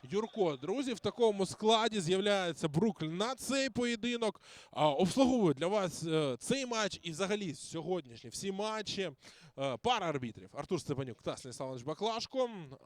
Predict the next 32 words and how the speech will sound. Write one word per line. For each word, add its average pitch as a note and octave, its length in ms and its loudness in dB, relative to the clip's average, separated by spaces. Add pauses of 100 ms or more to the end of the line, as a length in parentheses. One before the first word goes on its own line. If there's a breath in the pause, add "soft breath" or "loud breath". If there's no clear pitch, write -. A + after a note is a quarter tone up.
(120)
Олександр D3 560 -6
Супрун D3 560 -8
на D#3 140 -10
камері F3+ 500 -6
десь G3+ 280 -4
на F#3 140 -2
протязі, F#3+ 760 0 (480 loud breath)
е, C#3 100 -4
цілого F3+ 440 4
ігрового F3+ 360 -2
дня. F3 280 -6 (1900 soft breath)
Наш G3 260 -2
технічний A3+ 420 -4
директор G#3+ 380 0
Павло, A3 400 2
як C3 360 -6
завжди, D3+ 440 -2
він B2 140 -8
відповідальний C3+ 560 -2
за E3+ 180 2
трансляцію, D#3 720 -4
то B2 220 -4 (160)
для, D3+ 160 -4 (200)
за C#3+ 180 2
те, - 160 0
що - 140 -8
ви D#3+ 100 -4
дивились D#3+ 420 0
її C#3+ 200 -4 (380 loud breath)
у C#3+ 80 -6
найкращій F3 580 -4
якості E3+ 640 -2